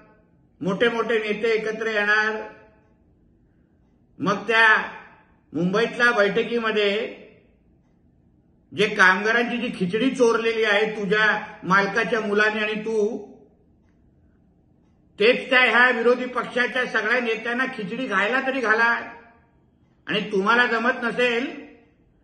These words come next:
तर आम्ही आमच्या वतीने त्या हयातच्या मध्ये होणाऱ्या विरोधकांच्या बैठकीमध्ये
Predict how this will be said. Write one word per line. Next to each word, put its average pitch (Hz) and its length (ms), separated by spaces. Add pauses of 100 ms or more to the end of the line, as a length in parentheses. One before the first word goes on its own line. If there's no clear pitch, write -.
(280)
तर 190 80
आम्ही 196 240
आमच्या 180 420
वतीने 247 480 (1600)
त्या 208 160
हयातच्या 240 680
मध्ये 233 260
होणाऱ्या 226 440
विरोधकांच्या 240 720
बैठकीमध्ये 226 760